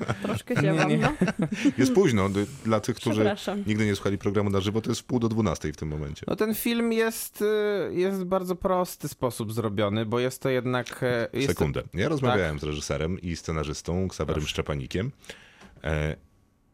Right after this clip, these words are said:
Speaker 3: i kiedy oglądałem ten film, miałem takie skojarzenie, że to jest trochę metoda zrobienia filmu takiego jak Emi, Senna czy Maradona.
Speaker 2: Mhm. Diego dokładnie.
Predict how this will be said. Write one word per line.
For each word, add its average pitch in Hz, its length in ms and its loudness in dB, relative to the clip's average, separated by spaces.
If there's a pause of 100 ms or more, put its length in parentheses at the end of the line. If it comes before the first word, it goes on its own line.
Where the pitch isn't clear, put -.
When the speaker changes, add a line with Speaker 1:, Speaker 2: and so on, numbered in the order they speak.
(120)
Speaker 3:
i - 80 -8
kiedy 107 160 4
oglądałem 117 400 2
ten 92 140 4
film, 107 220 2
miałem 101 160 2
takie - 180 -2
skojarzenie, 101 420 2
że 98 80 0
to 101 80 0
jest 95 120 0
trochę 95 200 0
metoda 85 580 2 (1080)
zrobienia 82 440 0
filmu 80 500 0
takiego 76 260 -2
jak 67 240 -6
Emi, 90 420 0
Senna 73 540 -2
czy 67 340 -6
Maradona. 73 540 -2 (560)
Speaker 2:
Mhm. 80 500 -6 (380)
Diego 92 380 -2
dokładnie. 80 460 -6